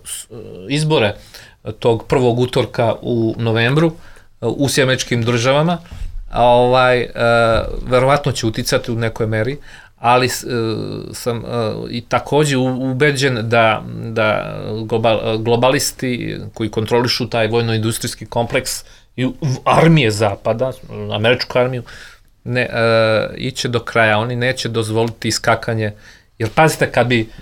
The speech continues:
A F D pobedila u Nemačkoj, kad bi, a, ide ka pobedi,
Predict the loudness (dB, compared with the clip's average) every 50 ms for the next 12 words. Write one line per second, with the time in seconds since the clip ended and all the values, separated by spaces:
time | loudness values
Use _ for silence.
0 | -10 -10 -8 -4 2 4 6 6 6 6 6 4 4 4 4 4 6 6 6 6
1 | 6 6 6 6 4 2 2 0 -4 -4 -6 -6 -6 -2 0 2 2 4 4 2
2 | 2 0 -6 -8 -4 -2 -2 -2 -4 -6 -10 -14 -16 -20 -20 -20 -20 -18 -8 -2
3 | 0 2 4 4 4 4 4 2 0 0 2 2 2 4 2 2 2 0 -2 -4